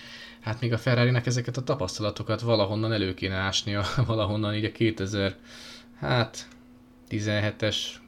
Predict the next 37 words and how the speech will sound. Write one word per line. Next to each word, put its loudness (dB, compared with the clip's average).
tizennyolcas -2
évből -2
talán, 0
amikor -2
azt 0
lehet -4
mondani, 0
hogy 0
időszakosan -2
a 0
Ferrari 0
jobb -2
volt -2
mondjuk -4
az -2
aktuális -2
etalonnál, -2
ugye -4
a -2
Mercedesnél. 0
És 2
hát 0
én 2
megmondom 6
neked -2
őszintén, 2
hogy -2
én -6
a -2
Charles 4
Leclerc 2
ennyire 4
idegesen, 0
ö, 0
reagálni 0
a -4
rádióba, 0